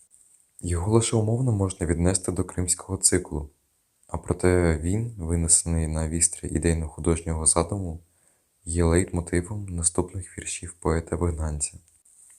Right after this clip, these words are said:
Захоплення безкрайніми краєвидами передається завдяки системі художніх образів,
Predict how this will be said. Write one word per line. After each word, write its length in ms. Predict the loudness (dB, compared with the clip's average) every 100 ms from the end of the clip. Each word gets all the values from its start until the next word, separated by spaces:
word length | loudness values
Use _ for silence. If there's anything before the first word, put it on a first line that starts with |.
| _ _
Захоплення 640 | 2 2 0 -2 0 2
безкрайніми 640 | 2 0 4 4 4 2 2
краєвидами 680 | 4 4 6 4 0 -4 -6
передається 600 | -4 0 0 0 0 0
завдяки 380 | 0 -2 -6
системі 440 | -2 0 2 0 0
художніх 560 | 0 2 2 0 0
образів, 460 | 0 0 -8 -10